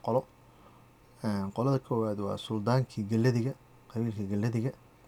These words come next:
iyo shanta caleemood iyo wixii raacsan, Suldaan Yuusuf Maxamuud. Een, wadaadadii Baar Dheere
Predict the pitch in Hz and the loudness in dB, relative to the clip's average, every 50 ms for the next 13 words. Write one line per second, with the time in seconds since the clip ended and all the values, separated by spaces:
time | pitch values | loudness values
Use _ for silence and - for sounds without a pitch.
0 | - - - - - 101 101 98 - - 127 117 - - 98 95 95 98 101 101 | -20 -20 -18 -10 -8 -6 -6 -6 -6 -6 -6 -6 -6 -6 -8 -6 -6 -4 -4 -2
1 | 101 104 110 113 113 107 101 113 117 - - 110 104 107 98 95 - - 120 131 | -2 -2 -2 -2 -4 -6 -6 -6 -6 -4 -4 -4 -4 -4 -6 -6 -8 -8 -8 -10
2 | - - - - 104 101 101 104 98 101 104 120 120 - 117 - 113 110 - - | -8 -12 -8 -8 -6 -6 -4 -4 -2 0 -2 -2 -2 -4 -8 -8 -8 -6 -4 -2
3 | 107 113 127 143 - - - - - - - - - - - - - - - - | -2 -2 -2 -4 -6 -14 -20 -20 -20 -20 -20 -20 -20 -20 -20 -20 -20 -20 -20 -16
4 | - - 104 101 101 101 110 110 110 110 110 110 139 135 120 113 104 127 117 113 | -10 -6 -4 -4 -2 -2 0 2 4 4 4 4 4 2 2 2 4 4 4 4
5 | 98 107 104 104 110 | 2 0 0 0 0